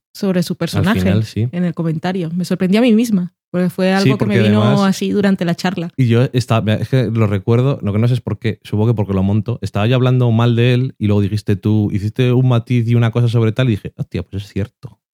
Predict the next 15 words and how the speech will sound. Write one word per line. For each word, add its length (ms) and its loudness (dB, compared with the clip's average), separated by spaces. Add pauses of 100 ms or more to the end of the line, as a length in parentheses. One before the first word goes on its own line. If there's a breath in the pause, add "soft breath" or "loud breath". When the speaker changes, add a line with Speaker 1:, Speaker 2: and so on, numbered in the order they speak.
Speaker 2:
Esto 120 -4
es 240 -4
más 200 -2
interesante." 680 -6
Speaker 1:
<laughs> 460 -8 (1000 loud breath)
Speaker 2:
Claro 180 0
que 80 -2
es 60 0
lo 80 2
que 80 0
tiene 340 2
no 640 0
escribirse 440 0
un 80 2
guión 380 0